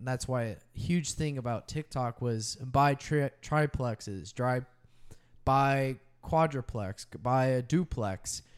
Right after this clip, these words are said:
and live in one for so many years, and then have the renters pay off the rest. But now they figured out, "Okay, let me buy a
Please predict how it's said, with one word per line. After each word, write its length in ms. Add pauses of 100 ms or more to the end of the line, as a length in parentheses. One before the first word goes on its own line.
(200)
and 280
live 220
in 200
one 320
for 140
so 200
many 160
years, 520
and 140
then 340 (360)
have 200
the 120
renters 340
pay 220
off 240
the 80
rest. 420 (720)
But 140
now 400
they 160
figured 340
out, 300 (500)
"Okay, 440 (880)
let 120
me 100
buy 280
a 360